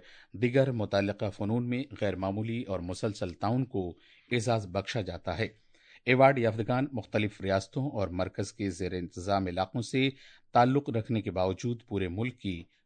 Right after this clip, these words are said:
नुमाइंदगी करते हैं। अमेरिका में कई रियासतों ने भारत की आज़ादी, उसकी शानदार विरासत, गुनागूनियत और अमेरिका में मुकीम भारत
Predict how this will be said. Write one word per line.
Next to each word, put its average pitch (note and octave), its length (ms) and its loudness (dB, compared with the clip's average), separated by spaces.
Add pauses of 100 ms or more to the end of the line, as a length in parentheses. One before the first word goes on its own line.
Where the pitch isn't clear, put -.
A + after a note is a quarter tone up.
(140)
नुमाइंदगी A#2+ 500 0
करते - 300 -10
हैं। G#2+ 320 -6 (220)
अमेरिका D3+ 320 6
में G#3 140 2
कई C3+ 220 4
रियासतों B2 380 2
ने D3 260 0
भारत G#2+ 400 -2
की G#2 100 -2
आज़ादी, G#2+ 560 0
उसकी A2 320 -6
शानदार F2+ 500 -2
विरासत, F#2+ 520 0 (380)
गुनागूनियत C#3+ 680 4
और G#2+ 120 2
अमेरिका G2+ 400 0
में G2+ 140 -2
मुकीम A2 540 -2
भारत F#2+ 300 -4